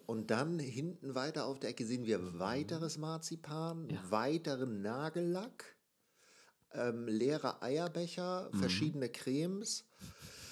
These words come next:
Speaker 1: Also ihr seht, hier ist richtig was los
Speaker 2: Hier
Speaker 1: auf
Speaker 2: ist
Speaker 1: dem
Speaker 2: richtig
Speaker 1: Tisch.
Speaker 2: was los.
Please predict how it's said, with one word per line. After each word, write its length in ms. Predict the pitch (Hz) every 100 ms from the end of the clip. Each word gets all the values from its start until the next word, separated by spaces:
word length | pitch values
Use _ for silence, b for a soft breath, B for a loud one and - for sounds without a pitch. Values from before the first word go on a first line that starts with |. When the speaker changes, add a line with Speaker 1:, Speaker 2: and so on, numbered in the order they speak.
| B B
Speaker 1:
Also 160 | 135 135
ihr 200 | 139 131
seht, 340 | 147 185 226
hier 220 | - 143
ist 260 | 131 123 -
richtig 360 | 170 170 - 165
was 160 | 147
los 240 | 127 131 139
Speaker 2:
Hier 80 | 175
Speaker 1:
auf 60 | 135
Speaker 2:
ist 60 |
Speaker 1:
dem 60 | 120
Speaker 2:
richtig 240 | 143 101
Speaker 1:
Tisch. 100 | 104
Speaker 2:
was 140 | 139 135
los. 340 | 160 127 104